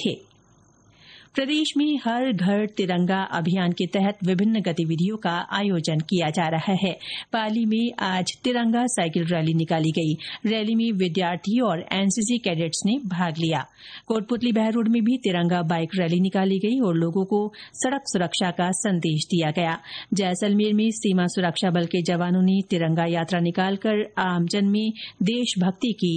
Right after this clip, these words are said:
अलख जगाई। श्रीगंगानगर में करणपुर क्षेत्र में भारत पाक सीमा पर मोटरसाइकिल रैली निकाली गई। डूंगरपुर में केंद्रीय संचार ब्यूरो के क्षेत्रीय कार्यालय की ओर से मालमाथा ग्राम पंचायत के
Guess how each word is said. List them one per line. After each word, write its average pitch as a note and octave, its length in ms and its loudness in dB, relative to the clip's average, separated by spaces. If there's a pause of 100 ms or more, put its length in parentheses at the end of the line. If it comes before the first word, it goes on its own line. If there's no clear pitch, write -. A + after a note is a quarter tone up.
(180)
अलख F#3 380 -2
जगाई। E3+ 420 0 (380)
श्रीगंगानगर G#3+ 580 0
में A3+ 280 2
करणपुर F3 400 0
क्षेत्र F3+ 360 0
में F#3+ 260 4
भारत F3 400 -2
पाक E3 200 -2
सीमा F3+ 280 2
पर F#3+ 260 0 (120)
मोटरसाइकिल G3+ 560 0
रैली D#3+ 340 0
निकाली D#3+ 380 0
गई। D#3+ 200 -2 (440)
डूंगरपुर G3 440 2
में G#3+ 200 2 (100)
केंद्रीय F3 340 0
संचार F3 460 0
ब्यूरो F3 320 0
के G#3 180 -2
क्षेत्रीय F3 500 -2
कार्यालय E3+ 420 0
की E3 120 -2
ओर F3 160 0
से G#3+ 180 -2 (400)
मालमाथा A3 800 0
ग्राम F3 340 0
पंचायत F3 560 -2
के G#3+ 160 -2